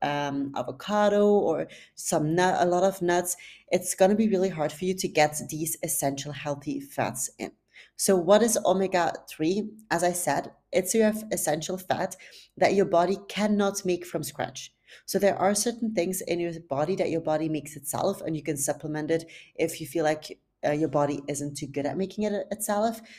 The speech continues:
But this essential fat, your body cannot make it. So if you are not getting it through your nutrition,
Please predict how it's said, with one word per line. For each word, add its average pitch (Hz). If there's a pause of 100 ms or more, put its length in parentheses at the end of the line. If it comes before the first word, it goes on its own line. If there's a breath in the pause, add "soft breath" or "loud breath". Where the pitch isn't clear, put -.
(240 loud breath)
But 190
this 196
essential 220
fat, 180
your 185
body 165 (120)
cannot 156 (100)
make 135
it. -
So -
if 147
you 180
are 220
not 220
getting 190
it 190
through 175
your 180
nutrition, 190